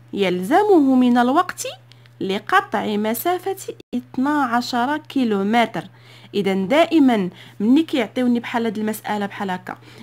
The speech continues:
يعني كيعطيوني مثلًا عدد الكيلومترات وكيعطيوني المدة وكيزيدوا كيعطيوني السؤال فيه، آه،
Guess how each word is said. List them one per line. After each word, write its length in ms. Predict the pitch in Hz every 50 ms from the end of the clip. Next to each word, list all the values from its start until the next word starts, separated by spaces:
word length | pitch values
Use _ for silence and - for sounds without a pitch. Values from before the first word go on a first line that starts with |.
| - -
يعني 240 | - 139 156 165 180
كيعطيوني 560 | - - 175 156 156 - 254 254 254 254 247
مثلًا 500 | 233 226 226 - 220 202 190 185 175 170 - - - - - -
عدد 320 | - 160 196 185 208 190
الكيلومترات 960 | 185 175 - - 226 196 196 190 185 185 180 - 180 185 208 277 539 640 - - - - - - - - - - -
وكيعطيوني 560 | - - 220 185 160 - 190 180 180 180 180
المدة 520 | 180 175 175 180 170 165 - - 415 - - - - - - _ - - _ _ - - - - - -
وكيزيدوا 520 | - 240 - 294 285 262 240 285 330 339 330
كيعطيوني 420 | - 302 240 - 277 277 285 294
السؤال 560 | 285 - - 311 302 - - 571 640 440 311 - -
فيه، 280 | - 294 269 226 220 247
آه، 200 | 247 247 240